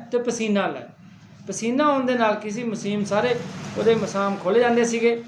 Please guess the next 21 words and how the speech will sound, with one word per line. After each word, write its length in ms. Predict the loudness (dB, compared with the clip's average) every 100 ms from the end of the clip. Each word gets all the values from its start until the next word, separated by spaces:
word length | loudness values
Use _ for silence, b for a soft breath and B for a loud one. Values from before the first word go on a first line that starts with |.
| -16 -10
ਸੈੱਲਾਂ 340 | -2 2 2
ਦੇ 80 | 2
ਵਿੱਚੋਂ 220 | 0 0
ਜਿਹੜਾ 100 | 0
ਪੁਰਾਣਾ 360 | 0 0 2 2
ਫਲੂਇਡ 240 | 2 0
ਬਾਹਰ 320 | 0 0 2
ਆ 120 | 2 2
ਜਾਂਦਾ 240 | 0 -2
ਸੀਗਾ, 240 | -2 -2 -4
ਨਵਾਂ 300 | -4 -4 -4
ਫਲੂਇਡ 240 | -2 0
ਆ 120 | 0
ਜਾਂਦਾ 240 | 0 0 0
ਸੀਗਾ, 240 | -2 -4
ਸਰੀਰ 320 | -4 -4 -4
'ਚ 60 | -6
ਤੰਦਰੁਸਤੀ 540 | -8 -8 -8 -8 -8
ਆ 120 | -6
ਜਾਂਦੀ 240 | -6 -8 -10
ਸੀਗੀ। 280 | -12 -12